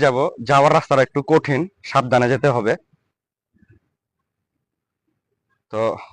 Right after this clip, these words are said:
ইনশাল্লাহ সাবধানে যাই, আল্লাহ ভরসা। আপনারা সাথেই থাকুন, দেখতে থাকুন। ধন্যবাদ। তো সম্মানিত ভিউয়ার্স, তো আপনাদেরকে এই যে এখন জাহাজের উপরে নিয়ে আসছি, শিপের উপরে। মাশাআল্লাহ অনেক বড় শিপ, এটা তেলের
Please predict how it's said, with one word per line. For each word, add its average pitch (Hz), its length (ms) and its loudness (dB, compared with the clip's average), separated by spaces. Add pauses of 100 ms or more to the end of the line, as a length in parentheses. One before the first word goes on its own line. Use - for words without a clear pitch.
(480)
ইনশাল্লাহ 123 400 2 (100)
সাবধানে 123 420 -2
যাই, 120 140 0 (260)
আল্লাহ 107 260 2
ভরসা। 123 300 0 (1200)
আপনারা 120 320 -8
সাথেই 131 300 -4
থাকুন, 139 200 -4 (100)
দেখতে 120 260 -4
থাকুন। 92 200 -12 (400)
ধন্যবাদ। 107 380 -6 (760)
তো 135 60 -10 (320)
সম্মানিত 160 340 2 (120)
ভিউয়ার্স, 160 420 6 (520)
তো - 100 -4
আপনাদেরকে 151 460 2
এই 147 100 4
যে 165 60 6 (560)
এখন 139 260 -12
জাহাজের 156 380 2
উপরে 156 220 4
নিয়ে 165 200 6
আসছি, - 220 -2 (140)
শিপের 151 340 4
উপরে। 147 220 4 (640)
মাশাআল্লাহ 143 420 4 (100)
অনেক 165 160 4 (120)
বড় 165 140 6 (120)
শিপ, 190 200 2 (600)
এটা 135 120 -2 (100)
তেলের 156 280 4